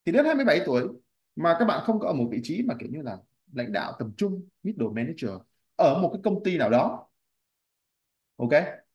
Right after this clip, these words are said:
thì, ờ, vâng, thầy nghĩ, ờ,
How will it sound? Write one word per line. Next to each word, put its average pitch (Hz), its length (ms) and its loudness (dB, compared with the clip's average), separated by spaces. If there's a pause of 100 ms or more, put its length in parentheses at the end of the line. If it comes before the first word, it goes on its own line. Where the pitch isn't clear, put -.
(520)
thì, 180 280 6 (420)
ờ, 127 840 6
vâng, 151 200 2 (800)
thầy 151 120 -2
nghĩ, 185 240 -4 (1000)
ờ, 110 640 -4